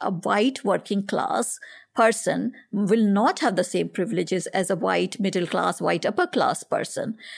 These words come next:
So we need to think about these things. And that is when we stop making it into an oppression Olympics where people say,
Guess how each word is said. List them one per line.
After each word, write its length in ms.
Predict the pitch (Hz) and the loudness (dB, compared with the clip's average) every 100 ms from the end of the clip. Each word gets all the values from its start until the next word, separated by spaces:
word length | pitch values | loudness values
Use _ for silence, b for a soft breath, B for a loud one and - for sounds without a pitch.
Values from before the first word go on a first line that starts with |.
| B B | B B
So 160 | - | -4
we 220 | 214 254 | 0 2
need 300 | 285 269 330 | 4 4 2
to 100 | - | -4
think 280 | 320 240 233 | -4 0 0
about 480 | 220 196 160 175 _ | 2 2 2 0 _
these 220 | 208 180 | -2 -2
things. 460 | - 254 233 180 - | 0 2 2 0 -2
And 180 | 226 220 - - - | -2 -2 -4 -12 -2
that 260 | 262 294 | 0 2
is 160 | 339 302 | 0 0
when 200 | 254 226 | 2 2
we 80 | 214 | 2
stop 460 | - - 202 208 - b b 226 | -2 2 2 2 -8 b b -2
making 300 | 208 202 196 | 0 2 0
it 140 | 196 | 2
into 180 | 196 180 | 0 0
an 120 | 190 | 0
oppression 500 | 180 - 190 185 202 | -2 0 2 2 2
Olympics 720 | 175 175 196 196 - - - - | 2 2 2 0 -4 -6 -6 -2
where 120 | 165 | -2
people 340 | - 175 - | 0 0 0
say, 240 | 262 185 | 0 -2